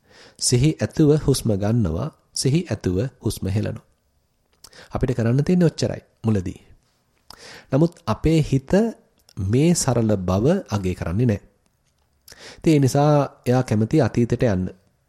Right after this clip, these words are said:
එයා ඉතින් අතීතයට ගිහිල්ලා අතීතේ අපි කරපු කියපු දේවල් මතක් කරලා දෙනවා. අපේ රුචි අරුචිකම් මතක් කරලා දෙනවා. අපි ගෙදරදී කරපුවා මතක් කරලා දෙනවා. රැකියා ස්ථානවලදී කරපු කියපු දේවල් මතක් කරලා දෙනවා.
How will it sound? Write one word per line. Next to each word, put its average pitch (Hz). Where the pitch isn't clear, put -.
එයා 131
ඉතින් 147
අතීතයට 110
ගිහිල්ලා 101
අතීතේ 110
අපි 101
කරපු 98
කියපු 98
දේවල් 98
මතක් 92
කරලා 98
දෙනවා. 135
අපේ 101
රුචි 101
අරුචිකම් 95
මතක් 92
කරලා 92
දෙනවා. 131
අපි 107
ගෙදරදී 92
කරපුවා 95
මතක් 92
කරලා 92
දෙනවා. 127
රැකියා 101
ස්ථානවලදී 98
කරපු 92
කියපු 92
දේවල් 90
මතක් 87
කරලා 90
දෙනවා. 135